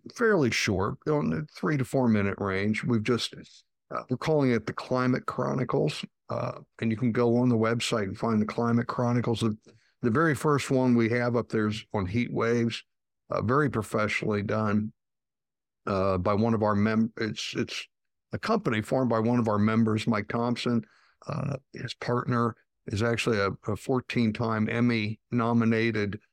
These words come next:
uh, producer of films. Uh, he's won seven Emmys. These are high quality professional videos. Uh, and we're,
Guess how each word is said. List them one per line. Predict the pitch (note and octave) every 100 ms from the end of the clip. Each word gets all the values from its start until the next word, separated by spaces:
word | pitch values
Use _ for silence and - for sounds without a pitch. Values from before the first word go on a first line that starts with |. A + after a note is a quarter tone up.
| _ -
uh, | - -
producer | - A2 A2+ A#2 -
of | G2+
films. | - B2 A#2 A#2 A2+ -
Uh, | A2
he's | G#2+ F#2+
won | A2+ A2
seven | - A#2 A2+ A2+
Emmys. | G#2+ A2+ A#2 B2 - _ _ -
These | B2
are | A2+ G2+
high | A#2+ B2
quality | B2+ B2 A#2 G#2+ G2
professional | - - A#2+ A2+ - G2+
videos. | F2+ G#2 G#2+ G#2 G#2 - - _ _ _
Uh, | - - - - -
and | A#2
we're, | A#2 A2